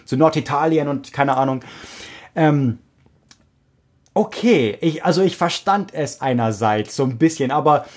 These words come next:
es hat mich nie so gejuckt. Und meine Frau aber ist diejenige, die, die, die ist die Speed Demon. Also die, wie, die wirklich, die hat einen Ducati Monster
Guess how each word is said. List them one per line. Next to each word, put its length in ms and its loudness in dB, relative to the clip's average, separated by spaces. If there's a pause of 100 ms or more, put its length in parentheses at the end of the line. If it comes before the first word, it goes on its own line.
(300)
es 100 -6
hat 100 0
mich 140 -6
nie 200 4
so 140 4
gejuckt. 460 0
Und 180 -4
meine 280 0
Frau 680 2
aber 440 2
ist 260 -12
diejenige, 720 0 (400)
die, 160 4
die, 500 2
die 320 0
ist 240 0
die 300 0
Speed 500 -2
Demon. 380 2
Also 180 0
die, 260 -4
wie, 200 0
die 180 -4
wirklich, 240 0
die 80 0
hat 80 2
einen 300 2
Ducati 580 0
Monster 760 0